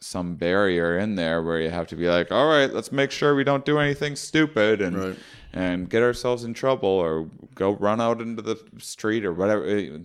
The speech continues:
Speaker 1: the things that never actually happen.
Speaker 2: Yeah.
Speaker 1: But, but those thoughts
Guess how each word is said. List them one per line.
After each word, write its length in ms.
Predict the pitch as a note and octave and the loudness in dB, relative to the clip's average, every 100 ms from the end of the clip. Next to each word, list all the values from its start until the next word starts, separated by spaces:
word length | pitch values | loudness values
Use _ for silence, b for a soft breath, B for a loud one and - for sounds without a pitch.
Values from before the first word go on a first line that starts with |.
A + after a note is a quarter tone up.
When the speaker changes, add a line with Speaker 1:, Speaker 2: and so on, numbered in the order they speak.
| - | -10
Speaker 1:
the 140 | G2 | -10
things 300 | G2 G#2+ F2 | -6 -6 -4
that 140 | - A1+ | -8 -6
never 280 | D#2+ D#2 A#1 | -6 -6 -6
actually 440 | C#2+ - - C#2 | -6 -10 -10 -6
happen. 400 | E2+ D#2+ - D2+ | -4 -4 -6 -4
Speaker 2:
Yeah. 60 | F#2+ | -2
Speaker 1:
But, 200 | F2+ B B B - | -2 B B B 0
but 340 | A#2+ A2+ - | 4 4 2
those 280 | A2 G2+ - | -2 -2 -4
thoughts 760 | - D#3 A2+ E2 - - - | 2 4 4 2 -4 -12 -12